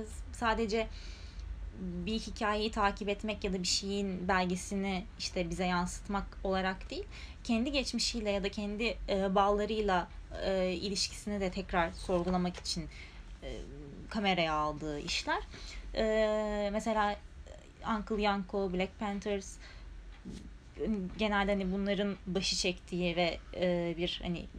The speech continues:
blok olarak önümüze geldiği filmler. Uncle Yanko mesela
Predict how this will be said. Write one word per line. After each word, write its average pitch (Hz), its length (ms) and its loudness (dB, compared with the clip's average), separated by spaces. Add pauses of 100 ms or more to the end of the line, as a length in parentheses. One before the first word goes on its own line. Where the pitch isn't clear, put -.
(520)
blok 190 380 2
olarak 165 320 4 (460)
önümüze 170 600 0
geldiği 160 340 2
filmler. 220 560 -2 (160)
Uncle 240 220 0
Yanko 247 220 2
mesela 214 440 -2